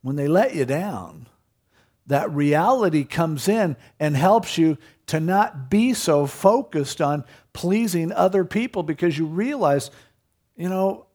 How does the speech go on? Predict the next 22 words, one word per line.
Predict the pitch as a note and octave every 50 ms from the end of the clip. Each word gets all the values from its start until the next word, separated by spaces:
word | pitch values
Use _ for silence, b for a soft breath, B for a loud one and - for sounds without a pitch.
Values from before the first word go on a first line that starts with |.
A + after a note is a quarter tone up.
| - - -
<laughs> | - - - _ -
everything | F#3+ A#3 C#4 A#3+ G#3+ F#3+
I | E3+ D#3+ D#3+
do | D#3 F3+ A#3+ - F3
to | - -
try | F3 F#3 F#3
to | F3
please | F3 F3 G3+ C4 C#4+ A3
people, | - F#3+ F3+ F3+ F3+ E3+ b b b b b b b _
they're | - D#3 E3+
not | F3 F#3 F#3+ A#3+ D#4 D#4 G3+
gonna | F3 F3 F3 F3+
be | E3+ F#3+ F#3
pleased. | - - A3+ D3+ F3 E3 - - - - - - - - - _ _ _ _ _ _ _ _ _ _ _ _ _ _ _ _ _ _ _ _ - _ _ -
There's | C#3+ D3+ D3+ C3
something | - - F3 F3 F3+ - - E3 D3 C3+ C3 B2 A#2 b b b b b b b b b _
that | B2 B2+ - -
we | - C3+ C#3 C#3
call | B2+ - D3+ D3 D3 C#3+ C#3
a | B2+
Messiah | B2+ B2 A#2+ A#2 - - C#3+ A2+ A#2+ B2+ B2 A#2+ A2+
complex. | - - A2+ G2 F#2+ F#2+ F#2+ - - C2+ B1 D2 B1+ - _ - - - - - -